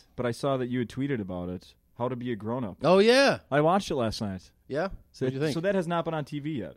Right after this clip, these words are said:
Speaker 2: No.
Speaker 1: correct?
Speaker 2: Did you like it?
Speaker 1: I did like it.
Speaker 2: Yeah,
Speaker 1: I'm a
Speaker 2: the
Speaker 1: su-, I'm a sucker for those shows, with these clip shows or however you wanna describe them, f-, of just comics throwing out jokes and
Speaker 2: How to Be a Grown-Up premieres October twenty-eighth, nine thirty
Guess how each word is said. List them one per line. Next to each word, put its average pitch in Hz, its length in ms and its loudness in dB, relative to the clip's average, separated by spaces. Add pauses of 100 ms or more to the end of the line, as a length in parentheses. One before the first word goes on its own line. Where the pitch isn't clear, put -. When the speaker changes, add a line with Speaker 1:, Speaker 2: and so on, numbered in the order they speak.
Speaker 2:
No. 127 120 -8
Speaker 1:
correct? 147 320 -6
Speaker 2:
Did - 80 -18
you 98 60 -8
like 113 160 -2
it? 160 140 -2 (300)
Speaker 1:
I - 40 -4
did - 180 2
like 147 240 2
it. 101 160 -6 (720)
Speaker 2:
Yeah, 147 120 2
Speaker 1:
I'm 247 40 6
a 294 60 6
Speaker 2:
the - 20 4
Speaker 1:
su-, 294 140 -2
I'm 294 200 -2
a 302 40 -6
sucker 302 340 -8
for 285 140 -12
those 220 180 -6
shows, 180 440 -4
with 127 160 -8
these 135 180 -8
clip - 300 -6
shows 151 420 0
or 123 60 -2 (100)
however 127 200 2
you 123 80 0
wanna 110 140 -4
describe 104 420 -2
them, 101 200 -2
f-, - 60 -20 (260)
of 113 200 -4
just - 200 -16 (180)
comics 110 560 -6
throwing 107 320 -4
out 101 160 -6
jokes 101 420 -8
and 90 200 -12
Speaker 2:
How 123 200 0
to 151 60 2
Be 156 140 0
a 170 60 0
Grown-Up 104 500 -2 (640)
premieres 101 560 -6
October 117 640 -4
twenty-eighth, 113 800 -4 (500)
nine 113 520 -6
thirty 135 280 -4